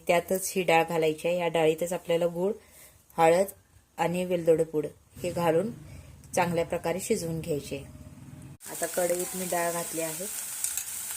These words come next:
जेवढी डाळ आहे, तेवढंच आपल्याला गूळ घालायचं आहे,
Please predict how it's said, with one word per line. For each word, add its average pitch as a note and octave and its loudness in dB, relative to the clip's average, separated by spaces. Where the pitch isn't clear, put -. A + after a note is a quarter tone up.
जेवढी F#3+ 4
डाळ F#3 6
आहे, F#3+ 2
तेवढंच F3+ 0
आपल्याला F3 0
गूळ E3+ 2
घालायचं D#3+ 0
आहे, D#3 -2